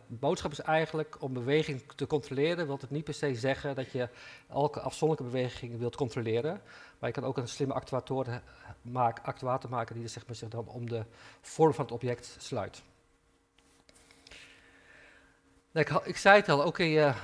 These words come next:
eh, ruggenmerg zit heel veel, eh, intelligentie. Eh, en een voorbeeld daarvan is bijvoorbeeld, eh, nou ja, als ik nou bijvoorbeeld dit zou aanraken en het zou heel erg heet zijn, dan heb ik heel snel dat ik mijn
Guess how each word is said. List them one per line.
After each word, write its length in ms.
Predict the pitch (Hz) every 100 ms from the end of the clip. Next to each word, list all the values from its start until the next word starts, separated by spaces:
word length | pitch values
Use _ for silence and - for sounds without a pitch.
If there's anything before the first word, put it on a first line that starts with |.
| -
eh, 120 | 139
ruggenmerg 480 | 131 196 190 196 190
zit 160 | - 180
heel 180 | 180 185
veel, 280 | 190 175
eh, 300 | 170 165 160
intelligentie. 720 | 175 - 170 - 170 - 214 240 - _ - - _ _ -
Eh, 180 | 147 135
en 120 | 127
een 60 | 131
voorbeeld 280 | 165 170 139
daarvan 420 | 135 - 135 123
is 120 | 120
bijvoorbeeld, 520 | 120 131 127 123 -
eh, 240 | 127 120 113 113 - - _
nou 160 | - 123
ja, 80 | 107
als 140 | 110
ik 60 | 123
nou 120 | 127
bijvoorbeeld 300 | 117 135 117
dit 140 | 143
zou 180 | - 123
aanraken 520 | - 139 160 165 170 127
en 60 |
het 100 | 127
zou 140 | 131 120
heel 160 | 131
erg 120 | 123
heet 220 | - 165 -
zijn, 200 | 165 147
dan 100 | 131
heb 100 | -
ik 120 | 127
heel 240 | 147 185
snel 340 | - 160 165 156
dat 120 | 139
ik 80 | 143
mijn 240 | 135